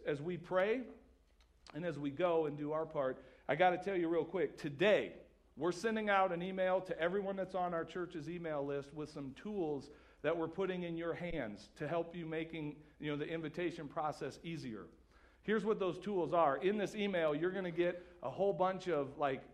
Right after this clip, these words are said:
social media stuff to use on Facebook, like a cover photo,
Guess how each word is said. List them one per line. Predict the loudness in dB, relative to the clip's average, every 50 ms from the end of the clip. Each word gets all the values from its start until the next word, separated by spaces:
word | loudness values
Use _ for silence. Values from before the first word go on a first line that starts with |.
| -20 -20
social | -12 -4 0 0 0 0 0 -4 -4
media | -4 -4 -4 -4 -2 0 0 -2
stuff | -2 -4 -4 0 0 0 0 -2 -4
to | -8
use | -6 -6 -6 -4 -2
on | -2 -2 -2 -2
Facebook, | -2 -2 -2 -2 -4 -4 -6 -6 -2
like | -2 -2 -2 -2 -4
a |
cover | -8 -4 0 0 0 0 -2 -4
photo, | -2 2 2 4 4 4 4 4 4 2